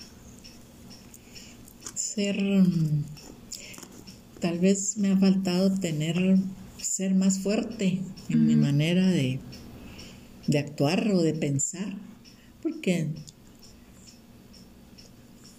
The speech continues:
Speaker 1: yo hubiera querido trabajar más.
Speaker 2: Ujú.
Speaker 1: Pero ya estaba casada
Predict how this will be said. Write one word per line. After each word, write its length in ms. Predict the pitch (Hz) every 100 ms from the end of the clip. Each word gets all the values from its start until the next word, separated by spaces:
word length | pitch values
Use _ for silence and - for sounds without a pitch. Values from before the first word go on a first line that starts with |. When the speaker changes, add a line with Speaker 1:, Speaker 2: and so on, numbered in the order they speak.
| - - - - - - - - - - - -
Speaker 1:
yo 440 | 175 202 254 285 -
hubiera 500 | 170 170 175 185 190
querido 760 | 170 156 180 185 190 190 196 190 190 - - - - - -
trabajar 600 | 165 151 131 131 175 156
más. 480 | 160 196 190 - - - - - - - - 277
Speaker 2:
Ujú. 360 | 262 254 254 - - - - - - - - - - - - - - - - - - - - - - - - - -
Speaker 1:
Pero 380 | 214 196 208 202 208 - - -
ya 180 | - 127
estaba 420 | 143 - 151 156
casada 640 | 160 190 - 202 226 233